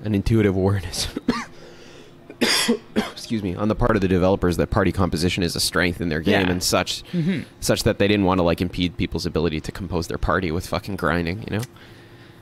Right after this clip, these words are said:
Speaker 2: That's the thing, right? Because if you play the earlier games, you, it, it was more, it was sort of more, uh, structured towards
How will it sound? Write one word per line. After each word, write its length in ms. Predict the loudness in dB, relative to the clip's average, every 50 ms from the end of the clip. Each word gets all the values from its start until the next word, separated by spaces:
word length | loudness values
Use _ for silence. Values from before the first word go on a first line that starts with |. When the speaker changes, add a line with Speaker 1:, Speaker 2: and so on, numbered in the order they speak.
| -8 -4
Speaker 2:
That's 220 | -2 -2 -2 -4
the 60 | -6 -4
thing, 300 | 0 0 0 0 0 2
right? 200 | 2 2 2 2
Because 340 | 0 0 2 2 4 4 2
if 140 | 2 2 0
you 80 | 0
play 260 | 2 2 2 2 2
the 180 | 2 2 2 4
earlier 400 | 4 4 4 4 2 2 2 0
games, 540 | 2 2 2 4 4 4 2 2 0 -2 -6 -12 -16 -18 -18 -18 -18 -16 -10 -4
you, 440 | -2 0 0 0 0 -2 -2 -4 -4 -4
it, 160 | -4 -4 0 0
it 80 | 0
was 300 | 2 4 4 2 2 2
more, 340 | 2 2 2 2 0 -2 -4 -8 -16 -20 -20 -20 -20 -20 -10 -6
it 40 | -2
was 200 | 0 0 0 0
sort 260 | 2 2 2 2 2
of 60 | 0 0
more, 300 | 0 0 2 2 0 -2 -4 -8 -10 -12 -14 -16 -10 -4
uh, 200 | -2 0 0 0
structured 560 | -2 -2 -2 -2 -2 -2 -2 -2 -2 -2 -2 -4
towards 560 | -2 0 2 4 2 2 0 -4 -8 -10